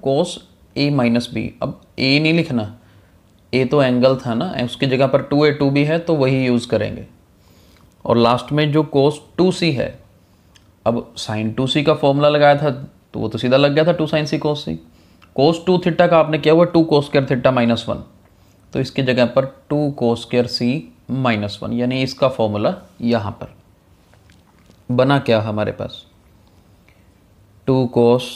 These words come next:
a plus b cos a minus b, टू कट जाएंगे, लास्ट में टू cos square c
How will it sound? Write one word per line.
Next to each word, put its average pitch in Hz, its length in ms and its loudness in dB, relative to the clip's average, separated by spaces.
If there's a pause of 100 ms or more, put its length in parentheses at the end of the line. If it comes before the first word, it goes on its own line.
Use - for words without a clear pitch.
(340)
a 117 200 0
plus 120 300 0
b 135 140 -2 (1400)
cos 113 400 4 (240)
a 123 140 2
minus 104 340 -4
b, 110 100 -4 (100)
टू 131 100 0
कट 120 180 2
जाएंगे, 151 340 0 (1800)
लास्ट 117 420 -2
में 131 260 -4 (1700)
टू 160 140 4 (260)
cos 120 320 2
square 127 440 0
c - 260 -2